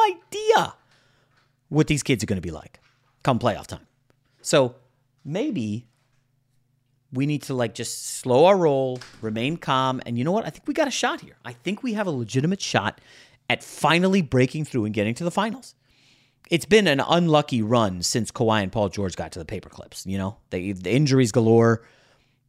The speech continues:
It just hasn't come through. There was the bubble choke against Denver.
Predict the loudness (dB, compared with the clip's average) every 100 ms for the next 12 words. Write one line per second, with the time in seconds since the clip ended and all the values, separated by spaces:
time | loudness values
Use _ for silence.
0 | _ _ -16 -8 -6 -2 -2 0 -2 -2
1 | 0 2 2 2 0 -2 2 2 2 -2
2 | -2 2 4 4 0 0 -2 -2 -2 -2
3 | 0 -2 -4